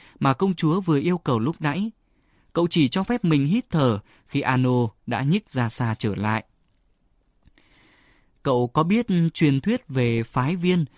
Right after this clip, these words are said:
và những người đại diện không?" công chúa hỏi. "Không." Elliot đáp, "Truyền thuyết đó như thế nào?" "Theo truyền thuyết,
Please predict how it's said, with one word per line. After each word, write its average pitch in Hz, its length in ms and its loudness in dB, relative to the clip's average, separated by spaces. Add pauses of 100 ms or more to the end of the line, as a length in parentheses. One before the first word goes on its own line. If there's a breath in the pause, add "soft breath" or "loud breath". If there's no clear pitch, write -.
(200 soft breath)
và 120 180 2
những 147 220 2
người 170 120 2
đại 123 180 -4
diện 139 260 -2
không?" 185 300 0 (800)
công 113 200 2
chúa 110 180 -2
hỏi. 127 320 0 (480)
"Không." 135 480 2 (480)
Elliot 113 400 0
đáp, 147 240 -2 (300 soft breath)
"Truyền 120 200 2
thuyết 202 200 -2
đó 135 200 2
như 160 180 2
thế 143 140 -4
nào?" 127 340 0 (1120)
"Theo 123 300 0
truyền 113 260 0
thuyết, 190 260 0